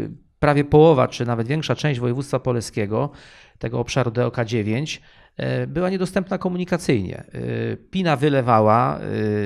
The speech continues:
były ogromne rozlewiska, e, drogi gruntowe stawały się w ogóle nieprzejezdne, było tylko kilka szlaków komunikacyjnych do większych miast i jedynym środkiem komunikacji były tak zwane duszechóbki, na których miejscowi Poleszucy poruszali się, e, przewożąc, e,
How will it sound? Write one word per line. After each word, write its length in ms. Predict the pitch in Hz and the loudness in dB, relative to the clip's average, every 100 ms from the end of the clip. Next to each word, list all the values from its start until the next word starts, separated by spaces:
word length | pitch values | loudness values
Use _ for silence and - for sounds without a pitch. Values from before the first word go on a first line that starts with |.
| 101 | -4
były 400 | 107 117 127 123 123 | -8 -4 0 0 -2
ogromne 380 | 170 151 175 139 | -4 -2 0 0
rozlewiska, 760 | 123 117 107 101 - 110 135 160 - - - - | -2 -2 -4 -6 -2 0 0 -4 -12 -20 -18 -12
e, 120 | 110 | -4
drogi 360 | 104 165 160 | 2 2 2
gruntowe 420 | 143 139 131 151 131 | 0 0 0 0 0
stawały 320 | 139 127 123 | -2 -2 -2
się 140 | 117 | -4
w 100 | 104 | -2
ogóle 260 | 135 139 120 | 0 0 -2
nieprzejezdne, 540 | 107 - 101 95 117 | -2 -2 0 -2 -4
było 160 | 120 117 | -4 -4
tylko 280 | 127 123 110 | -6 -8 -8
kilka 260 | 156 - | -8 -6
szlaków 300 | 110 123 113 | -6 -6 -6
komunikacyjnych 640 | - 110 110 107 - 123 113 | -8 -6 -6 -6 -4 -6 -6
do 100 | 113 | -8
większych 320 | 117 - 101 | -8 -8 -4
miast 360 | 98 139 - - - - - - | -2 -2 -6 -16 -20 -20 -20 -10
i 80 | 143 | -8
jedynym 260 | 208 220 | -6 -6
środkiem 320 | - 190 196 | -4 -4 -4
komunikacji 560 | 180 170 156 170 165 156 | -4 -4 -4 -4 -6 -6
były 120 | 156 | -6
tak 160 | 156 135 | -6 -6
zwane 220 | 151 147 | -4 -4
duszechóbki, 720 | 147 139 139 165 - - 92 - - - | -2 -2 0 -2 -4 -10 -10 -14 -20 -14
na 100 | - | -12
których 280 | - 160 139 | -6 -4 -2
miejscowi 480 | 135 131 - 156 151 | -2 -4 0 0 2
Poleszucy 520 | 151 131 110 147 143 | 0 0 -2 -4 -4
poruszali 540 | 139 139 120 127 117 107 | -4 -4 2 2 2 0
się, 300 | 113 104 107 - | -4 -4 -8 -12
e, 100 | 127 | -14
przewożąc, 640 | - 120 110 101 101 95 - - - - | -8 -4 -4 -4 -6 -10 -18 -20 -20 -16
e, 60 | 95 | -10